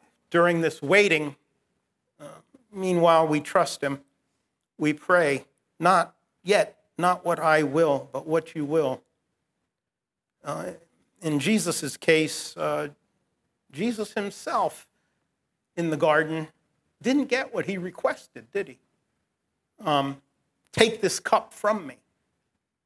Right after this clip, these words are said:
It didn't happen. He had to go through what he had to go through. But he did get what he really wanted,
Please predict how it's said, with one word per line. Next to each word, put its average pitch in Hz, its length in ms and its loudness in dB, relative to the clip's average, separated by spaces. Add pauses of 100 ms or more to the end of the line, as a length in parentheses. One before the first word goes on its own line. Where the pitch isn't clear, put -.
(320)
It 175 100 -20
didn't 226 220 -10
happen. 226 420 -12 (380)
He 151 80 -14
had 180 220 0
to 165 40 -8
go 160 180 2
through 180 460 -4 (1000)
what 139 100 -20
he 139 80 -10
had 147 240 0
to 143 60 -8
go 143 200 0
through. 180 440 -6 (1500)
But 170 100 0
he 170 120 0
did 277 280 2
get 196 200 2
what 180 120 4
he 180 80 0
really 170 320 2
wanted, 165 460 0